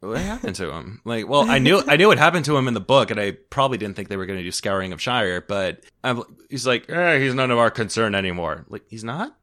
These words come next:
Speaker 2: Uh, okay. And then they just move on. And then part three, I think he's just talking about part three, which is, I guess, the end of the book. Quote, "Part three is tonally unacceptable to me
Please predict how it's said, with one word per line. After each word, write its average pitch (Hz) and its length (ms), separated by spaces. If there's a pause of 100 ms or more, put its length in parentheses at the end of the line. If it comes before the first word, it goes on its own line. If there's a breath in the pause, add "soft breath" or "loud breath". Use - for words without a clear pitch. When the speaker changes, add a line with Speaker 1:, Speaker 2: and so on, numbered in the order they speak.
(140)
Speaker 2:
Uh, 170 120 (120)
okay. 165 220 (240)
And 131 120
then 165 140
they 165 100
just 135 200
move 127 220
on. 98 240 (260 soft breath)
And 123 140
then 117 320 (200)
part 180 300
three, 135 240
I 117 120
think 147 160
he's 113 100
just - 160
talking 110 240
about 101 240
part 104 300
three, 101 180
which 95 160
is, 92 100
I 92 60
guess, 92 220
the 92 120
end 87 140
of 80 120
the 85 60
book. 82 360 (240)
Quote, - 360 (160)
"Part 151 300
three 101 380 (380)
is 92 260
tonally 117 640 (100)
unacceptable 95 800
to - 120
me 87 400